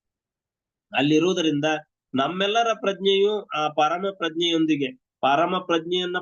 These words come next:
ಪಡೆಯೋದಕ್ಕೋಸ್ಕರ ಯಾವಾಗ ಕೃಷ್ಣ ಪ್ರಜ್ಞೆನಲ್ಲಿ ಕೆಲಸ ಮಾಡ್ತೀವೋ ನಾವೇನ್ ಮಾಡ್ಬೇಕಾಗಿರೋದು? ಸರಳವಾಗಿ, ಹ್ಮ್, ನಾ ತ-, ಏನು, ನಾ ತರ-, ನಾ ಪರತರತು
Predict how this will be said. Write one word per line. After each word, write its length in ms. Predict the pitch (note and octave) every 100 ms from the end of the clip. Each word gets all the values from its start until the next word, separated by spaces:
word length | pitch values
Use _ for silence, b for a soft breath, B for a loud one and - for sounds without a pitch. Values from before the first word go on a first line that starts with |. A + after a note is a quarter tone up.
| -
ಪಡೆಯೋದಕ್ಕೋಸ್ಕರ 840 | D#3+ F#3+ F#3+ G#3 - F3 - D3+ B2+ - _ _ -
ಯಾವಾಗ 400 | C#3+ F3 G3+ G3+
ಕೃಷ್ಣ 440 | G3+ F#3 F#3+ G#3+
ಪ್ರಜ್ಞೆನಲ್ಲಿ 600 | G3+ F#3+ F3 F3 E3+ D#3
ಕೆಲಸ 240 | D3 C3+ C3
ಮಾಡ್ತೀವೋ 400 | B2+ A#2 - A#2
ನಾವೇನ್ 420 | C3 D3+ D#3 E3 D#3
ಮಾಡ್ಬೇಕಾಗಿರೋದು? 840 | D3+ C#3+ C3+ C#3 C3+ C3+ C#3+ D3 _ _
ಸರಳವಾಗಿ, 760 | - G3 A3 A#3 G#3 E3+ C3 - _ _ _ _
ಹ್ಮ್, 260 | C3 D3+ C#3
ನಾ 220 | C#3+ D#3+
ತ-, 400 | D#3+ D#3+ D3+ C#3+
ಏನು, 520 | C#3 D3 D3 D3 D3+ - _ _ B2
ನಾ 160 | C#3
ತರ-, 380 | D#3+ E3+ E3 D#3+ _ _ _ - C3
ನಾ 260 | C3 E3
ಪರತರತು 880 | F3 D3 D3+ D#3 D#3+ D#3 D3+ E3 D#3+